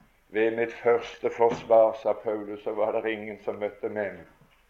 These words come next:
Alle forlot meg.» Alle de som hadde vært så velsignet takknemlige når de hørte han forkynt evangeliet, ble frelst. Når det ble, når Paulus kom under forfølgelse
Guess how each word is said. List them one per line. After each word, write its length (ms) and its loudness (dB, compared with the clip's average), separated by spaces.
Alle 420 2
forlot 540 -4
meg.» 100 -8
Alle 320 6
de 140 0
som 120 2
hadde 300 4
vært 340 -2
så 160 0
velsignet 880 -2
takknemlige 720 -2
når 140 -4
de 180 -4
hørte 400 -2
han 120 -4
forkynt 540 -2
evangeliet, 680 0
ble 180 -2
frelst. 380 -4
Når 200 2
det 100 2
ble, 320 6
når 280 2
Paulus 440 -2
kom 220 4
under 240 4
forfølgelse 960 2